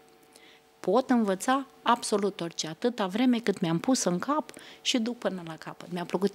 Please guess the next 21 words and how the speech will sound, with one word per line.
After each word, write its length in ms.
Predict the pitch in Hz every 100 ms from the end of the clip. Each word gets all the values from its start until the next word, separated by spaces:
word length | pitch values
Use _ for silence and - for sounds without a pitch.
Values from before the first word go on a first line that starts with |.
| -
extraordinar 840 | 220 - - 202 190 170 170 156
de 100 | 143
mult 200 | 151 156
această 380 | 156 - 175 160
atitudine 580 | 151 - 175 185 214 220 - - - -
a 80 |
unei 180 | 240 190
doamne 300 | 160 175 220
care 200 | 226 185
avea 180 | 175 180
aproape 380 | 180 175 - 156
cincizeci 520 | - 175 170 160 156
de 80 | -
ani 100 | 190
și 120 | 185
care 260 | 202 196 196
știa 380 | 180 - 214 247
despre 280 | 226 - 190
ea 80 |
că 120 | 202 185
poate 500 | - 151 160 -